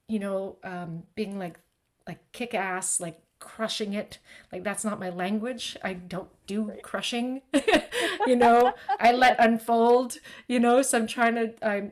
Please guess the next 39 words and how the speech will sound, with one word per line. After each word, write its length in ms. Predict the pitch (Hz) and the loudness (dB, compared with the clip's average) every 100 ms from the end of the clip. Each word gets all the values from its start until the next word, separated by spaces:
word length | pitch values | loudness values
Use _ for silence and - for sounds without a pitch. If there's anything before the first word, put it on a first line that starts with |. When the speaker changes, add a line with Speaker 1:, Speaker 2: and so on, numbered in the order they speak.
| - | -8
Speaker 1:
I'm 220 | 226 214 | -4 0
living 240 | 220 240 226 | 0 0 0
in 80 | |
that 220 | 208 196 - | -2 -4 -8
space 420 | - 196 196 - | -8 -6 -6 -8
and 80 | 185 | -8
just 360 | 185 185 - _ | -10 -10 -12 _
accepting 840 | 208 - - 175 - 196 180 180 180 _ | -14 -8 -6 -6 -8 -10 -8 -10 -14 _
the 120 | 180 | -12
rhythm 440 | 165 165 196 220 254 | -10 -10 -8 -10 -10
of 160 | 202 208 | -16 -14
it 300 | 226 - - _ | -14 -16 -20 _
developing 520 | - 170 175 180 190 | -16 -12 -10 -10 -12
in 80 | 175 | -12
its 120 | 170 | -12
own 140 | 175 170 | -12 -12
time. 440 | - 170 180 226 - _ _ _ _ _ - | -12 -12 -10 -10 -12 _ _ _ _ _ -12
Because, 400 | 214 208 190 - - - - | -10 -4 -6 -6 -12 -20 -18
you 80 | - | -6
know, 80 | 202 | -4
that 140 | 185 - | -4 -4
old, 400 | 190 190 185 - _ - | -4 -4 -6 -12 _ -12
uh, 220 | 175 170 165 | -10 -12 -12
these 300 | - 180 - - - | -10 -8 -8 -12 -8
thoughts 320 | 180 185 180 | -6 -6 -6
of, 200 | 190 160 _ _ | -10 -12 _ _
of, 280 | 185 165 - _ _ _ | -18 -18 -18 _ _ _
"I've 160 | 185 - | -16 -8
gotta 200 | 175 165 | -6 -6
get 240 | 175 - | -10 -10
done 200 | 180 165 | -10 -8
or 120 | 175 | -8
else 140 | 165 - | -4 -4
somebody 260 | 170 165 | -4 -8
else 180 | 170 160 | -8 -10
is 80 | 160 | -10
gonna 180 | - 156 | -12 -12
do 160 | 160 160 | -12 -14
it." 180 | 165 | -16